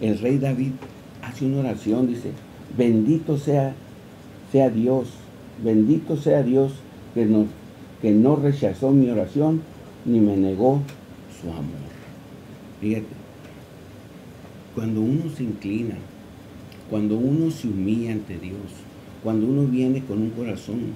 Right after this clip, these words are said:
sincero ante Dios, Dios conoce nuestras vidas, Dios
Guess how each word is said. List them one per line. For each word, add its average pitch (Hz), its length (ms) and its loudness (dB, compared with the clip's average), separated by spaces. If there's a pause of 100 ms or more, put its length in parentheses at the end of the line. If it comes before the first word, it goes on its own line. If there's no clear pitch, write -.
(540)
sincero 107 680 -4
ante 95 240 -8
Dios, 85 260 -8 (580)
Dios 156 180 -8
conoce 131 520 -4
nuestras 95 360 -8 (120)
vidas, 110 240 -10 (400)
Dios 151 160 -4